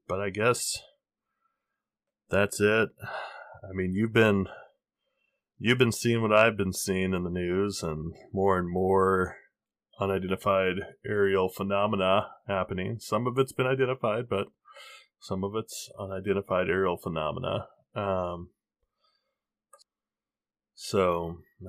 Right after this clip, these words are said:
as always, keep an eye to the sky,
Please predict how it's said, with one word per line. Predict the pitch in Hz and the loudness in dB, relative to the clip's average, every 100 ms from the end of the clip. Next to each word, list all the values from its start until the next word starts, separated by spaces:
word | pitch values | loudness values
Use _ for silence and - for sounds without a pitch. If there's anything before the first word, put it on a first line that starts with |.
| 95 | -8
as | 101 | -2
always, | 110 123 117 85 78 - | 2 2 2 -2 -6 -12
keep | - 117 | -8 -4
an | 117 110 | -2 0
eye | 113 | -2
to | 113 | -2
the | 104 101 | -6 -6
sky, | - 113 117 117 135 139 | -4 0 2 2 -4 -10